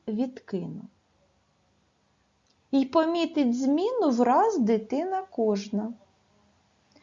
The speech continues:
Країна перетвориться в тварину, що нам на ній і покататись можна. Назва країни.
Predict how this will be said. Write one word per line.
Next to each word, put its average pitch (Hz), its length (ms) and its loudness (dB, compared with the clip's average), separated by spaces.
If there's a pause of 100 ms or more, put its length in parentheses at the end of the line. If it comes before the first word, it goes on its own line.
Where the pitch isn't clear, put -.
(180)
Країна 294 760 4 (180)
перетвориться 220 1040 -4 (240)
в - 80 -20
тварину, 262 800 -4 (1300)
що 330 240 -4
нам 311 300 -2
на 294 120 -4
ній 403 340 -6
і 285 100 -4
покататись 247 920 -8
можна. 170 480 -12 (2000)
Назва 254 520 2
країни. 202 840 -2